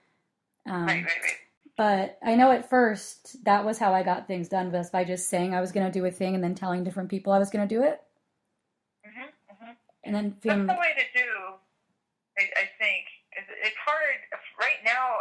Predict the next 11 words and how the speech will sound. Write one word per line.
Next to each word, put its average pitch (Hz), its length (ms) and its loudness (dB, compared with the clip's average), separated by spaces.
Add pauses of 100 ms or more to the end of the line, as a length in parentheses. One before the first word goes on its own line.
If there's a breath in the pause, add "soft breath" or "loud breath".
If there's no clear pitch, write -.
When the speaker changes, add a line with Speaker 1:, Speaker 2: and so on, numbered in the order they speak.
Speaker 2:
I'm, 190 220 -4
uh, 170 380 -2 (360)
I'm 185 160 -8 (140)
kind 202 140 -2
of 185 60 -8
having 185 320 -2
the 175 180 -14
struggle 175 320 -4
of 170 280 -6 (1600)
I 190 160 0
have 196 200 -2